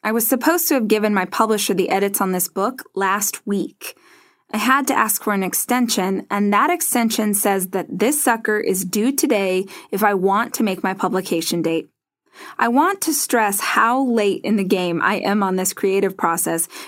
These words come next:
because then you'll understand how insane it is for me to be adding this chapter right now. Like, I'm starting a chapter brand new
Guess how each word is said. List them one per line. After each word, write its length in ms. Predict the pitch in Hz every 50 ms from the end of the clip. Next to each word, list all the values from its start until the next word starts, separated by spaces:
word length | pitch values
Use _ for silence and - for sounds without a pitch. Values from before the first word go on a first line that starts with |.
| - -
because 340 | 220 202 - 262 233 202
then 240 | 190 226 240 269 311
you'll 160 | 330 349 339
understand 640 | - - 247 233 226 220 220 - 208 196 190 185 180
how 220 | - 220 214 208
insane 840 | - - 208 208 196 - - - - - 247 240 240 240 247 262 277 285
it 100 | 294 -
is 320 | - - 208 196 190 190 -
for 140 | - 208
me 160 | 196 196 190 190
to 160 | - - 190
be 200 | 202 196 196 - -
adding 460 | 180 185 190 208 208 233 233 240 220
this 240 | 208 202 196 - -
chapter 500 | - - - 202 202 202 202 - 190 185
right 240 | 180 175 160 147 -
now. 300 | - 165 156 135 123 - - _ _ _ _ _ _ _ _ _ -
Like, 360 | 214 220 220 220 - - _ _ _
I'm 180 | - 220 247 269
starting 640 | 269 - - - 277 262 269 302 302 349 370 339
a 120 | - 269 254
chapter 480 | - - 247 226 233 233 - 277 247
brand 520 | 220 196 208 190 202 208 208 226 247 254 247
new 400 | 226 220 220 233 262 285 311